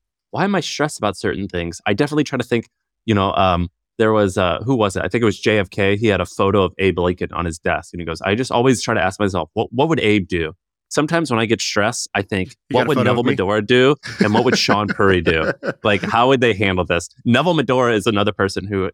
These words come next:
Speaker 1: has no stress. There was one time when he was trying to,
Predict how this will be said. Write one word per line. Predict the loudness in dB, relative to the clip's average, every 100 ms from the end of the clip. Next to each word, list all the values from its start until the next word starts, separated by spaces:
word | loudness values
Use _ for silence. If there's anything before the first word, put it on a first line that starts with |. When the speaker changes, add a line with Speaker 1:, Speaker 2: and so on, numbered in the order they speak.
| -4
Speaker 1:
has | -4 -2
no | -2 -2
stress. | -2 -4 -2
There | -4
was | -4 -2
one | -2 -4
time | -2 0 0 -4 _ _
when | -4 -2
he | -2
was | -2 -4
trying | -4 -2 2
to, | 0